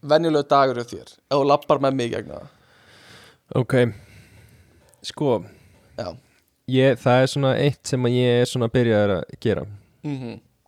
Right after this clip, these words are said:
Speaker 2: Ég er byrjaður að vakna á morgnana klukkan
Speaker 1: Vó.
Speaker 2: sjö.
Speaker 1: Ok, ok.
Speaker 2: Og
Speaker 1: Það er
Speaker 2: svo
Speaker 1: respekt.
Speaker 2: svo hérna fer ég svo, eða það er stundum plan, stundum ger ég, er bara, þú veist, eiginlega frekar oft þá ger ég það ekki,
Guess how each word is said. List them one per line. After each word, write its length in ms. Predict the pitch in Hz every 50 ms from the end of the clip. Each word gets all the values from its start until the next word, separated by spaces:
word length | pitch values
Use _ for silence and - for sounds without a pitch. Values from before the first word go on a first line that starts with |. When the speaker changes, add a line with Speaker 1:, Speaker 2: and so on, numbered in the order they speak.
| _ _ _ _ _ - - - -
Speaker 2:
Ég 160 | 123 117 113
er 80 | 110 -
byrjaður 220 | - 120 120 120 120
að 40 | 117
vakna 260 | 120 - - 135 123
á 40 | 120
morgnana 360 | 123 - - - 101 87 - 113 - - _ _ _ _ _ _ _ _ _ _ _ _ _ _ -
klukkan 340 | - - 123 113 165 170 143
Speaker 1:
Vó. 20 |
Speaker 2:
sjö. 300 | - - 123 - - 113 - _ _ _ _ _ _ _ _ _ _ _ - - _ - - _ -
Speaker 1:
Ok, 200 | - 254 - - - - - - - - - _ _ -
ok. 160 | 170 165 - - -
Speaker 2:
Og 280 | - 110 110 110 113 113
Speaker 1:
Það 200 | 170 175 156 139 -
er 60 | 147
Speaker 2:
svo 220 | 156 156 131 123 127
Speaker 1:
respekt. 260 | 120 - - _ _ _ _ _ _ _ _ _ _ _
Speaker 2:
svo 260 | - - - 131 131
hérna 300 | 127 131 127 117 131 131
fer 200 | - - 135 139
ég 340 | 139 135 131 131 127 127 123 - - - - - - - - _ - - - - - _ - - - - -
svo, 400 | - - 127 120 117 117 110 - - - _ _ _ _ _ _ _ _ _ _ _ _ -
eða 160 | 135 123 131
það 100 | - 127
er 60 | 151
stundum 360 | - - - 175 180 - 156
plan, 280 | - - 165 170 151 123
stundum 280 | - 151 135 131 -
ger 220 | - - 156 170 156
ég, 260 | 143 131 123 87 82
er 60 | 131
bara, 160 | - 127 120
þú 100 | 117 127
veist, 140 | 120 - -
eiginlega 240 | 85 117 151 143 -
frekar 260 | 156 151 - - 135
oft 180 | 131 - - -
þá 140 | - - 127 -
ger 160 | - 135 127
ég 120 | 120 110
það 120 | 101 92 -
ekki, 220 | - - - -